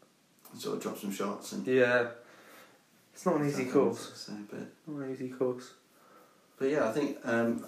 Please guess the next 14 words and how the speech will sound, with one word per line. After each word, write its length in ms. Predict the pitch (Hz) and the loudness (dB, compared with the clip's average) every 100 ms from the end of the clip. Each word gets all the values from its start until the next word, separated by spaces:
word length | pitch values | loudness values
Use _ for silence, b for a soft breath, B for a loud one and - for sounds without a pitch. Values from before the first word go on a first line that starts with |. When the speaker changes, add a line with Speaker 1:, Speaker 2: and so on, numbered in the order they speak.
| - | -6
Speaker 1:
uh, 140 | 127 151 | -6 -4
was 120 | 147 | -2
it 140 | 143 156 | 0 0
Dustin 260 | - 131 | 0 2
Johnson, 600 | 135 151 - 113 98 - - | 2 0 0 0 0 -2 -8
uh, 340 | 107 98 98 - - - | -4 0 0 -2 -6 -10
sixteen 680 | - - - - 113 110 104 | -8 -4 -4 -2 2 2 2
over, 420 | 98 95 95 - | 0 -2 -6 -6
wasn't 300 | 101 107 104 | -6 -6 -6
it? 60 | |
Finished 300 | - 107 104 | -4 -6 -6
sixteen 300 | - - 143 | -10 -8 0
over. 80 | 139 | 6
Speaker 2:
Really? 440 | 147 147 131 117 | 8 8 6 2